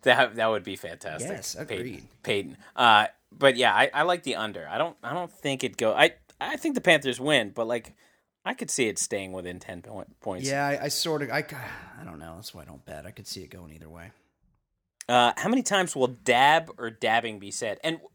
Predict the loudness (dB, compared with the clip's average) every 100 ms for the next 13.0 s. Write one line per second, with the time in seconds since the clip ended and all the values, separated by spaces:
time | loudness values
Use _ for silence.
0 | -8 -8 -6 -2 0 0 -4 -6 -4 -6
1 | -8 -14 -16 0 0 0 -2 -2 -2 -6
2 | -8 -8 -20 _ _ _ _ -6 -6 -6
3 | -12 _ _ _ 2 2 2 -2 0 -2
4 | -2 2 2 0 -4 -4 -4 -8 -10 -14
5 | -6 -4 -2 -2 -4 _ -20 _ _ _
6 | -8 -8 -2 2 4 4 0 0 -2 -4
7 | -8 -12 -14 -16 -10 -6 -6 -4 -4 4
8 | 4 4 -4 -4 -4 -6 -8 -8 -10 -14
9 | -16 _ -12 -8 -6 -8 -8 -8 -8 -10
10 | -12 -10 -8 -8 -10 -14 -20 _ _ _
11 | _ _ _ _ _ -18 -12 -10 -6 -6
12 | -6 -8 -14 -14 -10 -10 -6 -8 -8 -18